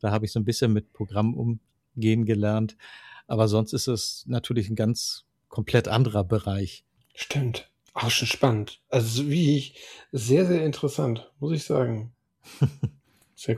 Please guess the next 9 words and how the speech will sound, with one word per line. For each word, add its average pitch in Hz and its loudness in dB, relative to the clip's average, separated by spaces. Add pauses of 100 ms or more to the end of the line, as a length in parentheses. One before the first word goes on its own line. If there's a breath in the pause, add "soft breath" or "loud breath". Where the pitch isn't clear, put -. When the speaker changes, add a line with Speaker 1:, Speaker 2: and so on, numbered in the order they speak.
(120)
Speaker 2:
cool. 110 -2 (680 loud breath)
Kommen 165 6
wir 185 6
zur, 165 6 (200)
äh, 143 0
vorletzten 185 4
Frage. 139 6 (100)
Und 156 2
zwar, 135 4